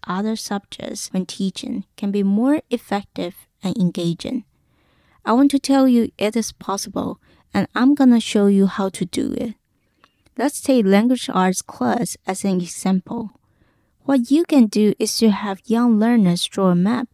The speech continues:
about places they have just learned in the grid. Then code the character to go on an adventure to many places in different directions by using arrows.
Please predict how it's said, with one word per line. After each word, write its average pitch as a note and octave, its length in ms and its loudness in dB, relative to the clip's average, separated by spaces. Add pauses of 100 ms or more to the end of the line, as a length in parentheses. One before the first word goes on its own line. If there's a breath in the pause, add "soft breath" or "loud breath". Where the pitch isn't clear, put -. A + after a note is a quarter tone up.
about F3 320 -6
places A3+ 640 -4
they F3+ 140 -6
have F3+ 240 -8
just - 320 -10
learned G3+ 400 0
in F3 140 0
the E3+ 80 -2
grid. - 420 -10 (800)
Then F#3+ 80 4
code C#4 400 2
the D#4 80 0
character A#3 640 0
to G3+ 160 -4
go F#3+ 280 0
on F#3+ 200 2
an F3 220 -4
adventure G#3 680 -6 (220 soft breath)
to - 80 -4
many F#3 260 4
places A#3+ 720 -4
in F3+ 140 -8
different A3+ 480 -2
directions - 720 -6
by - 160 -6
using F#3 720 2
arrows. E3 540 -6